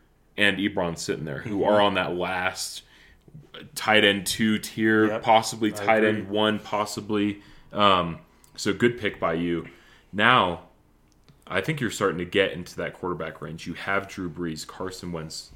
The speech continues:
Speaker 1: sitting there. I think you might start to be in that area where you start thinking about a quarterback.
Speaker 2: I agree. When I start see-, scrolling down and I'm seeing names like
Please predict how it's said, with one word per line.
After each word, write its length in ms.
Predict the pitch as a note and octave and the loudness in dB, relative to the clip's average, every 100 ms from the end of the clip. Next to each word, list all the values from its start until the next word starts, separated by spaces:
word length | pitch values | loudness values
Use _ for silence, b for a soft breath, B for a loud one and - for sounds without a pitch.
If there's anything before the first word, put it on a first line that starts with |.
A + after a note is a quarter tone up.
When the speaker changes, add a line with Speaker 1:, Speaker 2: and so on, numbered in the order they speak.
| - | -20
Speaker 1:
sitting 460 | - - C3+ F2 | -14 -8 -6 -6
there. 260 | F2 D#2+ D2+ b b b b b b b b | -8 -8 -12 b b b b b b b b
I 120 | - - | -4 -4
think 320 | - A#2+ - | -2 -4 -4
you 120 | A2 | -6
might 300 | F#2+ F#2+ G#2+ | 0 2 2
start 340 | - - G#2 G2+ | -2 0 0 0
to 100 | G2 | -6
be 240 | G2+ F#2+ F2+ | -6 -6 -6
in 220 | G2 G2+ G2 | -6 -4 -4
that 240 | F#2 F#2 | -4 -6
area 480 | F2 F#2 F2 C#2 C2+ - b b b - | -6 -2 -2 -4 -6 -14 b b b -20
where 140 | - F#2+ | -10 -8
you 80 | F2+ | -6
start 280 | G2+ F2+ | -4 -4
thinking 280 | - F#2 F2+ | -6 -8 -6
about 180 | F2 E2 | -6 -6
a 40 | |
quarterback. 680 | - - D#2 C#2+ A#1+ - - _ | -6 -8 -6 -8 -10 -14 -16 _
Speaker 2:
I 140 | A2+ B2+ | 4 4
agree. 380 | A2+ A#2 A2+ | 4 2 2
When 160 | G#2 G#2 | 2 0
I 100 | G#2+ | 0
start 320 | A2+ C3+ A#2 | 0 0 0
see-, 220 | - C3 C3+ | -2 -8 -10
scrolling 500 | - - - A#2+ A#2 | -10 -8 0 0 2
down 280 | A2 G#2+ A2 | -2 -2 -2
and 120 | G#2+ | -2
I'm 120 | G2+ G2 | -4 -8
seeing 380 | - A2 G#2+ | -6 -4 -4
names 360 | G2+ G2+ G#2+ G#2 | -4 -6 -6 -4
like 320 | G#2+ G2 - | -4 -4 -10